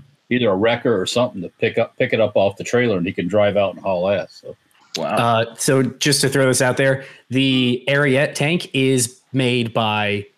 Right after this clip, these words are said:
Speaker 3: Iveco
Speaker 1: Fiat?
Speaker 3: Fiat.
Speaker 1: Yeah. Yeah, that's what I
Speaker 2: Oh,
Speaker 1: thought. Yeah.
Speaker 2: okay. Can you
Speaker 1: Truck.
Speaker 2: put a, put a link up here if you can?
Speaker 3: Do you want the
Speaker 2: Yeah,
Speaker 3: wiki?
Speaker 2: I'd like to
Speaker 3: Just the Wikipedia?
Speaker 2: Yeah,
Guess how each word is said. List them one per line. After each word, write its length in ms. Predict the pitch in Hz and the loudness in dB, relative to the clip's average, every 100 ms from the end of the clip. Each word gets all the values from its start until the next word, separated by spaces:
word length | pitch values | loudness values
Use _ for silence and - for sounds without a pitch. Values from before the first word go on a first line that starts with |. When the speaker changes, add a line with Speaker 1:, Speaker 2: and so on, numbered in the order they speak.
| - | -6
Speaker 3:
Iveco 460 | 117 117 117 113 107 | -2 0 0 0 -2
Speaker 1:
Fiat? 0 | |
Speaker 3:
Fiat. 400 | 123 104 95 98 _ _ _ | -2 -2 -2 -6 _ _ _
Speaker 1:
Yeah. 180 | 107 87 85 _ _ | -4 -4 -6 _ _
Yeah, 100 | - 87 | -2 -2
that's 120 | - | 0
what 120 | 85 | -2
I 40 | |
Speaker 2:
Oh, 40 | 85 | 0
Speaker 1:
thought. 240 | 85 78 - | 0 -2 -2
Yeah. 140 | 87 78 | -4 -4
Speaker 2:
okay. 280 | - 107 123 _ _ _ _ | -6 -8 -8 _ _ _ _
Can 120 | - 170 | -6 0
you 60 | |
Speaker 1:
Truck. 140 | 254 214 | 2 2
Speaker 2:
put 40 | |
a, 60 | 196 - | 0 -2
put 120 | - | 0
a 60 | 220 | 2
link 240 | 196 190 | 2 2
up 120 | 165 123 | -2 0
here 200 | 117 101 | 0 0
if 100 | - | -2
you 80 | |
can? 280 | 101 104 85 | -4 -2 -4
Speaker 3:
Do 40 | - - - _ - | -6 -18 -20 _ -4
you 100 | 135 | -2
want 120 | 127 | 0
the 60 | |
Speaker 2:
Yeah, 20 | 113 | 0
Speaker 3:
wiki? 220 | 131 208 | 0 -2
Speaker 2:
I'd 60 | 185 | -4
like 120 | 107 | -10
to 60 | - | -8
Speaker 3:
Just 120 | 120 | -6
the 60 | 113 | -2
Wikipedia? 300 | 113 - 120 | -2 0 0
Speaker 2:
Yeah, 220 | 127 87 | 0 -2